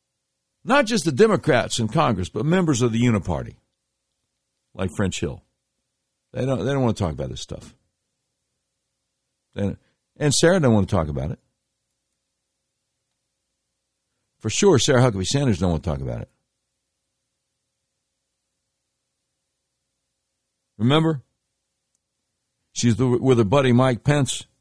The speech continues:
raising money for her gubernatorial campaign in Arkansas and Indiana a few months ago.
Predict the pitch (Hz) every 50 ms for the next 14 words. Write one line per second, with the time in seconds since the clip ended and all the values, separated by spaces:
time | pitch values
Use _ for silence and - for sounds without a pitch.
0 | _ _ _ _ _ _ _ _ _ _ _ - 98 117 127 107 107 117 123 131
1 | 131 123 117 - - 117 107 104 98 92 90 85 120 123 117 107 92 - 117 131
2 | 120 110 - - 127 113 110 107 123 117 110 104 113 120 123 113 - - 120 107
3 | 107 98 78 113 117 101 110 110 113 123 120 120 113 - 123 123 123 127 123 113
4 | 117 123 131 123 117